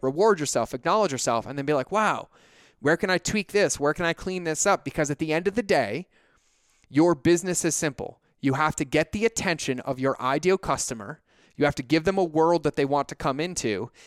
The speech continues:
and then you have to allow them to be in that world as long as required for them to learn what they need to learn to then give you their email or credit card to then achieve their goal. And then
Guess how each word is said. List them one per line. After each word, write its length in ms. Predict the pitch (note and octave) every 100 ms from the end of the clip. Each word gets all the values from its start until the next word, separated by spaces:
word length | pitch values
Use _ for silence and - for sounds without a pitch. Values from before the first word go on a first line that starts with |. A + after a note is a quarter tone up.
| -
and 120 | C#3
then 100 | D3
you 100 | D#3
have 180 | D#3 E3
to 140 | F3 D3+
allow 320 | C#3+ D3 F3
them 180 | F3+ F3
to 100 | D3
be 200 | D3 D#3+
in 60 |
that 200 | E3 D3
world 300 | D3 C#3+ C3+
as 120 | B2
long 300 | A#2+ B2+ D3
as 100 | F3
required 560 | F#3+ G3 - D3+ C3 C3
for 80 | C3
them 140 | B2+
to 100 | B2
learn 360 | A#2 B2+ D3+ F3
what 100 | F3+
they 80 | F3+
need 220 | F3+ F#3+
to 80 | G#3+
learn 320 | D3+ A#2 A#2+
to 100 | C3+
then 160 | B2+ B2
give 280 | A#2 C#3+ D#3+
you 80 |
their 200 | C#3+ B2+ C3+
email 340 | D3 D#3+ E3
or 80 | E3+
credit 360 | - E3 C#3+ -
card 400 | C3+ A2+ A#2+ - - - -
to 100 | B2+
then 160 | B2
achieve 360 | B2 - C3 A#2
their 200 | B2 A#2
goal. 440 | C3+ C3 F#2 A#2 - - - -
And 200 | C#3 B2+
then 280 | C#3 E3+